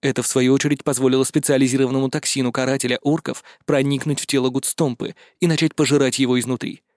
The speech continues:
Или, по крайней мере, такова была теория, но чем больше Хеск боролась, тем больше казалось, что яд вообще никак не влияет на него. И это было не так. Яд определённо подействовал на орка,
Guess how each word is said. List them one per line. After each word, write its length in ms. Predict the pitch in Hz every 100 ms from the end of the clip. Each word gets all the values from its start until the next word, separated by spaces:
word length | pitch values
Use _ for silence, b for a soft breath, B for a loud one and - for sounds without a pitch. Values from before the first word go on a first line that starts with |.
| _ _ _ _
Или, 180 | 151 127
по 160 | 123 127
крайней 320 | 135 131 131
мере, 220 | 131 135
такова 320 | 147 139 127
была 200 | 127 131
теория, 560 | 127 156 196 - - - b b
но 120 | 160
чем 240 | 160 156 139
больше 280 | 139 123 131
Хеск 300 | - 139 135
боролась, 480 | 131 170 175 165 b b
тем 220 | - 185 175
больше 300 | 185 - 160
казалось, 380 | 151 143 135
что 180 | 127 -
яд 260 | 135 135 123
вообще 320 | 127 120 143
никак 300 | 131 - -
не 100 | 143
влияет 420 | 139 165 139 117
на 60 | -
него. 300 | - - - _ _ _ _ _ -
И 60 |
это 220 | 143 127 127
было 160 | 131
не 140 | 147 190
так. 320 | 139 - - _ _ _ _ _
Яд 320 | - 131 135
определённо 480 | 131 131 131 127 135
подействовал 600 | 135 127 156 123 123 123
на 180 | 127 131
орка, 380 | 131 - -